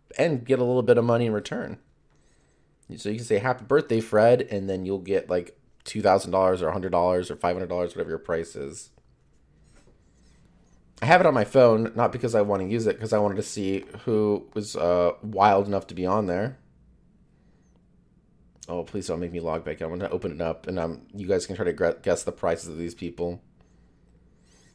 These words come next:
Okay, so Susie Essman, the girl who plays, um, what's the big guy's name who's in a lot of hot tr-, like, hot water right now?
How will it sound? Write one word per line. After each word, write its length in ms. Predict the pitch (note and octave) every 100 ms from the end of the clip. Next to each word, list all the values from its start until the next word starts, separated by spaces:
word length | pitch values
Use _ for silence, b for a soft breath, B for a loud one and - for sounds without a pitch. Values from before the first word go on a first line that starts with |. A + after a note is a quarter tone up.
| b
Okay, 180 | A2 A#2
so 180 | G2+ G#2+
Susie 440 | - C#3+ D3 D3+
Essman, 540 | G#2+ G#2+ - D#2+ D2 - -
the 120 | A#2
girl 220 | A#2+ B2+
who 120 | C#3+
plays, 600 | - A#2+ A2 G#2 G#2 - - -
um, 560 | F#2 F2+ E2+ E2 E2+ _ b b b b _ _ _ _ _ _ _ _ _ _ _ _ _ _ _ A2+ -
what's 220 | C#3+ -
the 80 | C3
big 180 | C3+
guy's 260 | C#3 B2+ B2
name 120 | B2
who's 240 | B2+ A2 A2+
in 100 | G#2+
a 80 |
lot 180 | G#2 G#2+
of 60 | G#2
hot 120 | -
tr-, 260 | - - -
like, 160 | G2+
hot 240 | - A2 G2
water 220 | G2 G2+
right 180 | G#2+ G2
now? 300 | G#2 G#2